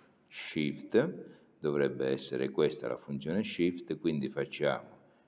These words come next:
shift seno, no, non è questa, la, ah no, è la seconda funzione, qui, eccola qui il tasto, la seconda funzione,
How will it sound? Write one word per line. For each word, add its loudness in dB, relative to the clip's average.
shift 0
seno, 4
no, -2
non -2
è -4
questa, 0
la, 0
ah 0
no, 4
è 4
la 4
seconda 0
funzione, -4
qui, -6
eccola -6
qui -10
il -10
tasto, 0
la 2
seconda 2
funzione, 0